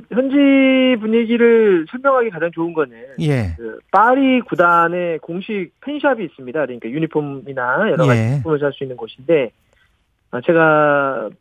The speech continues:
Speaker 1: 오피셜, 그러니까 이강인 선수의 파리 이적이 공식 발표되고
Speaker 2: 예.
Speaker 1: 다음 날, 다음 날에서 이틀 동안 가봤는데,
Speaker 2: 어.
Speaker 1: 어, 일찍 가지 않으면은 이강인 선수의 유니폼을 살 수 없는 품절 사태가 지금 이틀 연속 이어지고 있으니까요.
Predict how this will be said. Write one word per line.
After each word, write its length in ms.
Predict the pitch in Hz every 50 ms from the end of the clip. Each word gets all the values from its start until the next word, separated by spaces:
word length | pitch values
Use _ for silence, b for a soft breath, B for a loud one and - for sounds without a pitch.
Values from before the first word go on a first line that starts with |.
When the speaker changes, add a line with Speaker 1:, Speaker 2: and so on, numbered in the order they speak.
| _ -
Speaker 1:
오피셜, 540 | 165 156 - 196 180 - 185 175 170 165 160
그러니까 320 | - 151 156 156 156 156
이강인 240 | 151 147 160 165 160
선수의 260 | 156 156 151 151 156 -
파리 540 | - 190 208 214 214 208 220 214 208 190 165
이적이 420 | 151 170 175 165 165 156 170 180
공식 280 | 175 - 175 175 170 175
발표되고 760 | - 139 139 135 - 156 139 131 120 107 - 143 120 107 95 - 165
Speaker 2:
예. 280 | 151 143 131 135 170 - _ _ _ _ _ -
Speaker 1:
다음 360 | - 147 170 196 202 208 202
날, 220 | 202 208 202 196 180
다음 220 | 170 170 170 170
날에서 300 | 170 180 175 170 170 160
이틀 300 | 156 170 208 - 277 247
동안 180 | - 220 196 175 160
가봤는데, 720 | 147 143 131 131 123 120 113 107 107 135 127 117 110 110 - -
Speaker 2:
어. 500 | 143 147 147 139 127 113 107 101 95 87 87
Speaker 1:
어, 300 | 160 165 165 165 160 160
일찍 340 | 165 233 277 262 - 311 -
가지 280 | - 247 233 214 202 214
않으면은 720 | 196 185 185 185 180 180 185 185 196 196 196 185 170 - -
이강인 360 | - 170 165 220 214 214 208
선수의 300 | 196 196 185 175 185 170
유니폼을 680 | 143 147 170 196 190 - - - 190 185 180 175 175 170 170 -
살 140 | 285 302
수 100 | - -
없는 200 | 247 208 185 175 - -
품절 840 | - 320 339 349 349 339 330 320 330 311 294 277 269 254 247 233 214 -
사태가 280 | 202 196 - 196 180 175
지금 160 | 151 151 147
이틀 260 | 185 180 - - 226
연속 160 | 196 160 151 147
이어지고 360 | 139 147 156 147 147 139 139
있으니까요. 600 | 120 - - 123 113 - 117 117 147 170 151 117